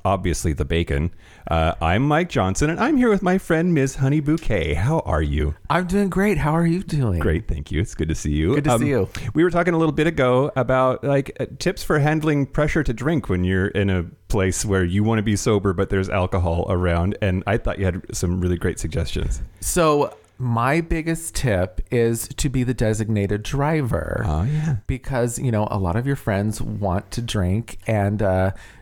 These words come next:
Speaker 2: don't wanna have to worry about driving and getting a D U I like happened to me.
Speaker 1: Yeah.
Speaker 2: So if you just offer to be the designated driver, people are going to love you 'cause they can, uh,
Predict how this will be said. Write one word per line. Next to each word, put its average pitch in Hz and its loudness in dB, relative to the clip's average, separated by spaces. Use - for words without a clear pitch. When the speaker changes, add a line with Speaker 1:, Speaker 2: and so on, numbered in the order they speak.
Speaker 2:
don't 123 0
wanna 117 0
have 110 -2
to 123 0
worry 107 2
about 98 -2
driving 98 0
and 104 0
getting 92 0
a 92 0
D - -4
U 98 0
I 226 0
like - -2
happened - -2
to - -4
me. 277 2
Speaker 1:
Yeah. 95 0
Speaker 2:
So 139 2
if 139 0
you 139 2
just 139 -2
offer 135 0
to - -2
be 120 0
the 127 -2
designated 123 0
driver, 117 0
people 139 -2
are 110 0
going 110 0
to 120 -2
love 120 0
you 87 0
'cause 107 -4
they 110 0
can, 110 0
uh, 92 0